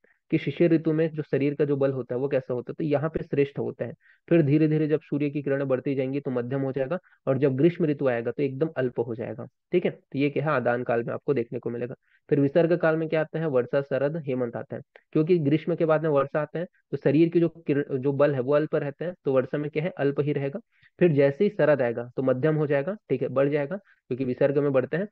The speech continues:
फिर हेमंत में श्रेष्ठ हो जाएगा। तो इस प्रकार से आपको देखने को मिलेगा। ठीक है, तो ये चीज को भी अच्छे से याद रखना, इससे भी exam में question आता है। ये पूछा जा सकता है कि शिशिर ऋतु में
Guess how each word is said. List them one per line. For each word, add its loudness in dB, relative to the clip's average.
फिर 2
हेमंत 0
में -2
श्रेष्ठ -2
हो -4
जाएगा। -10
तो 4
इस 2
प्रकार 0
से -2
आपको -2
देखने 0
को -8
मिलेगा। -12
ठीक 0
है, -2
तो -2
ये 4
चीज -2
को -4
भी -4
अच्छे 2
से 0
याद 4
रखना, -2
इससे -4
भी 0
exam -2
में -4
question -4
आता -8
है। -8
ये -18
पूछा 4
जा 6
सकता -2
है 0
कि -4
शिशिर -2
ऋतु -2
में -4